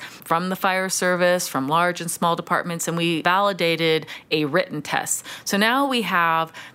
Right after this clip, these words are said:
the physical ability test and the written tests under one roof. And we actually spun it off as the Firefighter Candidate Testing Center because that's what candidates understand a little better than cal jac, which is hard to explain to a candidate.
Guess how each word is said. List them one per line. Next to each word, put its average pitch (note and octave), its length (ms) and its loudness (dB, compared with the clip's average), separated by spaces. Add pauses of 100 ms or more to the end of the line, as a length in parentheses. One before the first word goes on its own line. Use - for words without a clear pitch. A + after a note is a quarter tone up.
(200)
the D3+ 500 0 (160)
physical A#3+ 400 0
ability G#3+ 400 2
test F#3+ 340 0
and F3 140 0
the D#3+ 60 0
written D3+ 260 0
tests - 640 -2
under E3+ 260 2
one D#3+ 260 0
roof. D3+ 320 2
And E3+ 160 0
we F3+ 100 2
actually F3+ 520 0
spun F#3+ 480 -2
it E3+ 80 -2
off E3+ 260 2
as D3+ 120 -2
the D#3 80 -4
Firefighter D#3 440 0
Candidate D3+ 380 -2
Testing E3 400 -2
Center D3 340 -2
because D3+ 520 0 (260)
that's D#3+ 240 0
what E3 160 -2
candidates D3+ 500 -2
understand D3+ 460 0
a C#3+ 60 2
little D3 180 2
better D3+ 380 2
than D3 220 -2
cal C#3 300 -2
jac, C#3 340 -2
which - 200 -8
is - 60 -10
hard C#3+ 180 0
to - 60 -8
explain - 340 -4
to - 120 -4
a - 60 -2
candidate. - 520 -4